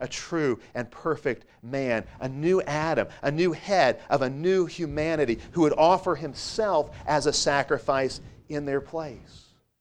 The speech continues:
whose body and whose blood would become their veil and their shield and their protective covering.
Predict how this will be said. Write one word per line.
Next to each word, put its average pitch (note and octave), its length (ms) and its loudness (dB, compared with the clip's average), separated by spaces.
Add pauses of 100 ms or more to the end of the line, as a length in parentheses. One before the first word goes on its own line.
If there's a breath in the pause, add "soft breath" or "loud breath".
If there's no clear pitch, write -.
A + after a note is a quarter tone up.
(920)
whose C3+ 160 -4
body D3 480 0 (120)
and B2+ 120 -6
whose B2+ 180 -8
blood C#3+ 520 0 (100)
would C3+ 160 -2
become C3+ 420 -2 (180 loud breath)
their C3 200 2
veil C3 520 0 (120)
and B2 120 -8
their A#2+ 140 -4
shield A#2 600 -2 (160 loud breath)
and A#2+ 140 -4
their C3+ 140 2
protective C3 540 -6
covering. A2 440 -12